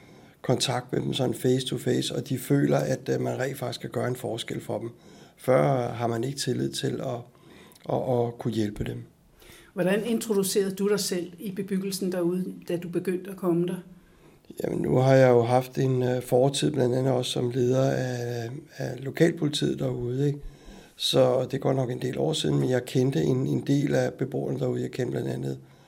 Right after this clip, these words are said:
Speaker 1: øh, formanden. Så det var ikke, øh, som sådan vanskeligt at, at blive introduceret derude. Det handler også lidt om, hvordan man har opført sig som, øh,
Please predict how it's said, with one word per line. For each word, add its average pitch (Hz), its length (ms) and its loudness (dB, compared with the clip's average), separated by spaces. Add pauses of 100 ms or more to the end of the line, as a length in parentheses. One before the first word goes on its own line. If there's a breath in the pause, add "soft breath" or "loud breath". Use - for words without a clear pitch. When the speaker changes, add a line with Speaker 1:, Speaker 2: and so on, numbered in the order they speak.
(220 soft breath)
Speaker 1:
øh, 120 180 2
formanden. 135 720 0 (500 soft breath)
Så 131 320 2 (140)
det 127 120 4
var 127 80 4
ikke, 127 280 2
øh, 127 760 2
som 117 280 -2
sådan 127 340 0
vanskeligt 123 460 -2
at, 127 440 -2
at 131 80 -6
blive 123 500 -2
introduceret 123 600 -4
derude. 139 280 -2 (500 soft breath)
Det 117 80 -4
handler 107 220 -2
også 123 200 -2
lidt 131 100 0
om, 127 100 2
hvordan 127 280 -2
man 135 120 -2
har 120 80 0
opført 113 460 -4
sig 123 120 -8
som, 127 340 -6
øh, - 60 -6